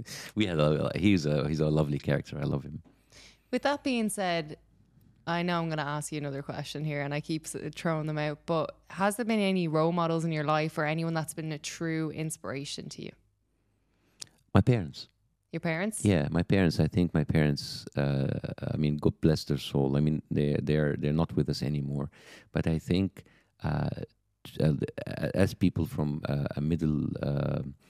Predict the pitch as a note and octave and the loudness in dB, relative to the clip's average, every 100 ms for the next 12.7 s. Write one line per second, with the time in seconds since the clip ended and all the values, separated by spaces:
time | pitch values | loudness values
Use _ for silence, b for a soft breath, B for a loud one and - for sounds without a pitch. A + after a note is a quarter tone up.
0 | B B B - - - - - - - | B B B -2 0 0 -2 -4 -4 -4
1 | - - - - - - - - - E2 | -4 -4 -6 -6 -8 -10 -8 -10 -6 -4
2 | D#2+ C#2+ C2 C#2 C2+ C2 - _ _ _ | -2 -4 -4 -2 -2 -4 -10 _ _ _
3 | - - - D#2+ E2+ E2+ - C#2+ D3 - | -12 -10 -2 2 2 0 -4 -6 -6 -8
4 | - - - C#2+ - - - D2+ D2 D2 | -14 -12 -8 -6 -6 -10 -6 -4 -2 -2
5 | D#2 F2 F2 E2 D2+ C#2+ - C#2 - C#2+ | 0 0 4 4 2 -2 -2 -4 -4 -6
6 | C#2+ D#2+ D#2 C#2+ C#2+ C#2+ C#2 C#2+ C#2 D2 | -2 -2 0 0 0 0 0 -2 -2 -6
7 | - D2 - C#2+ D2 C#2 F2+ F2 - - | -6 -8 -6 -8 -8 -2 0 0 -4 -6
8 | E2 D#2+ C#2+ D#2+ D#2+ D2+ C#2+ D2 D#2 - | -2 -2 -2 -2 0 -2 -2 -2 -4 -6
9 | - b b b _ - C#2 E2 D2 - | -20 b b b _ -8 0 0 0 -4
10 | C#2+ D#2 D#2 C#2 C#2+ C#2+ - - - - | -2 -2 -2 -2 -2 -4 -6 -6 -6 -6
11 | - - - - C#2 D2 - E2 D#2+ - | -10 -10 -16 -12 -8 -8 -4 -4 -4 -6
12 | D#2 - D2 - D2 C#3+ | -10 -6 -8 -6 -6 -8